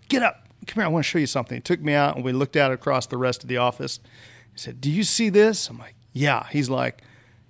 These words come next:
"In every nation in the world, there's a group of people who aren't this good at what we do, trying to do the same thing." Wow.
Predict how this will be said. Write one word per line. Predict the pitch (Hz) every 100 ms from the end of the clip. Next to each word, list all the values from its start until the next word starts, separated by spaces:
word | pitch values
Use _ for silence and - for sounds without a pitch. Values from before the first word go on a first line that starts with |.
| _
"In | - 117 -
every | 170 165 175 170 160 -
nation | 135 135 -
in | 139
the | 131
world, | 120 127 117 117 -
there's | 139 123
a |
group | 120 147 143
of | 135
people | - 135 131
who | 117 151 -
aren't | 151 151 -
this | 143 151
good | - 131 127 143 156 - _ _ _ _ _ _ _
at | 131
what | 123 147
we | 143
do, | 123 131 131 135 143 _ _ _
trying | - 147 147
to | 127
do | 120 135
the | 113
same | - 117 113
thing." | 113 113 110 - -
Wow. | - 110 107 95 90